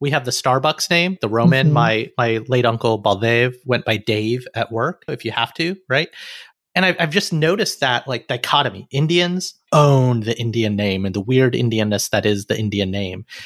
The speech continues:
Speaker 1: Whereas Chinese people are like, "Nope, we're gonna have two different names." Even some of the Chinese, Chinese people I've worked with in other countries, they will only do business with their Western name. And I guess, have you,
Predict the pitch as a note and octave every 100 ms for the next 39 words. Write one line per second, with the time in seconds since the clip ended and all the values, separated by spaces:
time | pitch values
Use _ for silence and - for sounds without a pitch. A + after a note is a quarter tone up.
0 | - - A#2+ - C#3+ D3+ G3 C#3 - A#2+
1 | A#2+ B2+ F3 E3 F3 E3 - D#3+ D3+ D3
2 | C3 A#2+ F#2+ D3+ E3+ - C#3+ A#2+ _ _
3 | - - C3+ C#3+ D#3 C#3+ A#2 - B2 A#2+
4 | G#2 B2 - A#2+ A2 G#2 - G#3 G#3 B2
5 | - - - - - - C#3 D3 D3 C#3+
6 | C#3 B2+ A2 C#3 C#3 A2 - A2+ - G#2+
7 | G#2+ A2 - G2 G#2+ A#2+ - - _ -
8 | - - - F3 D#3 D3+ - D#3 A#3 -
9 | - _ _ - G3 F3 A#3+ C4+ G#3+